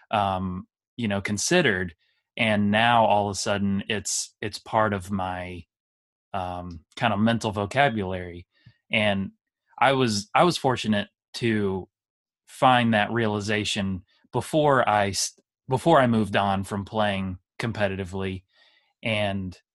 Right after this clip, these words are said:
um, and it sounds like you and I,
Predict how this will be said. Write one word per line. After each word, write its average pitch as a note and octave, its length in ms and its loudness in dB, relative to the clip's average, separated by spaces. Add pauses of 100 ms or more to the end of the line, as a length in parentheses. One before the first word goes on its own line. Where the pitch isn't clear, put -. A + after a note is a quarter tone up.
(140)
um, F#2 540 -8 (800)
and C3+ 120 2
it A#2+ 100 0
sounds C3 280 2
like A2+ 200 4
you A#2+ 160 4
and A2 100 4
I, G#2+ 400 2